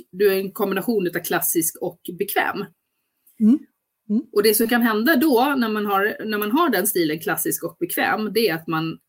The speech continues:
Speaker 1: eh, i den här strävan efter att vara ganska så neutral, så tappar man bort,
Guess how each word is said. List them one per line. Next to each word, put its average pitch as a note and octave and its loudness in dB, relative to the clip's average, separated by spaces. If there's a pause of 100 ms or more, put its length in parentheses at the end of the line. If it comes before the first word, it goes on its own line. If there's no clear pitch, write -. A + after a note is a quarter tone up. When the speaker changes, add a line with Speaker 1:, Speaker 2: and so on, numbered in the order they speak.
(120)
Speaker 1:
eh, E3 -4 (220)
i A#3 4
den G3 0
här D#3+ 0
strävan E3 0
efter D#3+ -4
att D#3+ -6
vara D3+ -2
ganska D#3+ -4
så E3 -4
neutral, E3 0 (240)
så - -4
tappar F3+ -4
man F3 2
bort, - 0